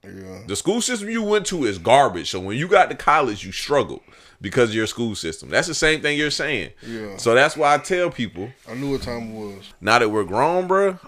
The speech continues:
Speaker 2: all those jokes about, "Oh, Columbia County white people, oh, goddamn, Richmond County black people," that shit ignorant as fuck, nigga. For real. If you have a kid and you want them to have a good education, put them in a school that's gonna prepare them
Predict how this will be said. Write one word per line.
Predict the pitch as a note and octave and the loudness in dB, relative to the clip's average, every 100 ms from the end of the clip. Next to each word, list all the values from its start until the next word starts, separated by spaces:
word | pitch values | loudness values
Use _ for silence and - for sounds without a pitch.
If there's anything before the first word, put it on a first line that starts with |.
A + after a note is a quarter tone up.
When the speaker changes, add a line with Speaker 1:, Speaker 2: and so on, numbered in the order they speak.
| - | 0
Speaker 2:
all | A#2+ | 2
those | B2+ A#2 | 2 0
jokes | G2 A#2+ C#3 - | 2 2 2 -2
about, | G#2+ A2+ G#2+ F2 | 0 2 2 0
"Oh, | G2+ | -2
Columbia | F#2+ F#2+ G2+ G2+ | -2 -4 -2 -4
County | G#2+ G2+ F#2+ | -2 -2 2
white | G2 G2+ | 2 2
people, | - G2+ E2 F#2 C2+ | -2 -8 -4 -2 0
oh, | F2+ F#2 | 0 0
goddamn, | E2+ F2+ - F#2 F#2 F2 | -2 -2 -2 -6 -8 -6
Richmond | E2+ G#2 G2+ F2+ | -6 -8 -8 -8
County | F#2+ F#2 | -8 -6
black | E2 G2 E2 | -4 -4 -4
people," | G#2+ F2+ F2 F#2 - - - | -8 -10 -12 -14 -18 -20 -14
that | - | -6
shit | - G#2 E2+ | -4 -2 -2
ignorant | F#2+ F#2 F#2 | -2 -2 -4
as | F#2 | -6
fuck, | - D2+ - | -4 -4 -4
nigga. | B1 A#1+ D#2 - _ _ _ _ _ _ | -10 -14 -14 -18 _ _ _ _ _ _
For | - D#2 | -10 -2
real. | E2 D2 C2+ D#2 | 0 0 -2 -6
If | E2 | -4
you | A2 | 0
have | B2 A#2 | 2 2
a | |
kid | - B2 | 0 0
and | A2+ | 0
you | G#2+ | -2
want | A2 | -4
them | F#2 | -4
to | G#2+ | -2
have | A2 G2+ | 0 0
a | |
good | F#2 G#2+ D2 | 0 0 0
education, | F#2+ F#2 B2+ C#3+ D3+ D3+ _ _ _ _ _ _ _ - | -4 -4 -4 -4 -10 -14 _ _ _ _ _ _ _ -2
put | A#2+ A2 | 0 2
them | A#2 G2+ | 0 -2
in | |
a | F2+ | -4
school | - G2+ G#2 E2 F2 _ _ | -2 2 2 0 -6 _ _
that's | D#2 - | -4 -4
gonna | F2 | -6
prepare | D#2 - - F#2+ F2 | -8 -6 0 2 0
them | D2 D2 | -4 -12